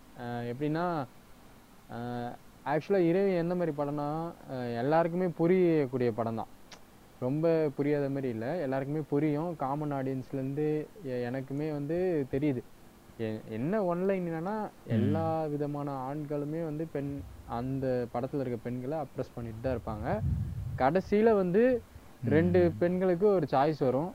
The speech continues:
Speaker 1: என்னன்னா, ஒரு, ஒரு பொண்ணு வந்து "நான் ஃப்ரீடமா இருக்கேன்னு" சொல்லி போயிடுவா. இன்னொரு பொண்ணு "நான் இல்ல, கல்யாணம் பண்ணிக்கிட்டு இந்த மாதிரி தான் இருக்க போறேன்" அப்படின்ற மாதிரி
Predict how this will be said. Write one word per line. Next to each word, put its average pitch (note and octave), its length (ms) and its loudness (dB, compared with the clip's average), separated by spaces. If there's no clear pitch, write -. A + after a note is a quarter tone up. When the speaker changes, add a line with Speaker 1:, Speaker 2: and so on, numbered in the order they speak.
Speaker 1:
என்னன்னா, D3+ 380 0
ஒரு, C3+ 380 2
ஒரு D3 220 4
பொண்ணு E3 300 0
வந்து E3 520 0
"நான் C3 240 -2
ஃப்ரீடமா C#3+ 340 2
இருக்கேன்னு" B2+ 260 -2
சொல்லி B2 280 -2
போயிடுவா. B2 400 0
இன்னொரு D3+ 280 -2
பொண்ணு C3+ 220 -4
"நான் B2+ 400 -4
இல்ல, B2 200 0
கல்யாணம் C3 300 2
பண்ணிக்கிட்டு B2 380 -2
இந்த A#2+ 120 -4
மாதிரி B2 180 -4
தான் B2+ 160 -6
இருக்க A#2 200 -8
போறேன்" A2 400 -4
அப்படின்ற C3 400 4
மாதிரி E3 500 4